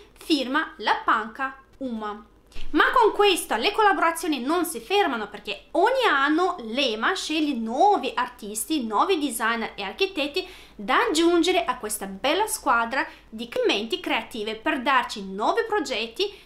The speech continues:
da godere nelle nostre case e uffici. Serve anche menzionare che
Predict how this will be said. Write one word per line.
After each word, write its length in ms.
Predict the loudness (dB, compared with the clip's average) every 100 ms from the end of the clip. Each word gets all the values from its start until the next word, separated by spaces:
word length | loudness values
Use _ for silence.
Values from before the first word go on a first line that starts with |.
| -10
da 160 | -6
godere 520 | 0 0 0 0 0
nelle 200 | -4 -6
nostre 340 | -6 -8 -6 -4
case 520 | 0 0 -2 -8 -8
e 100 | -2
uffici. 560 | -2 -2 -10 -12 -12 -14 -20 -4 0 0 0
Serve 440 | 0 2 2 0
anche 320 | 2 0 2
menzionare 840 | 2 2 2 0 2 2 2 2
che 120 | 0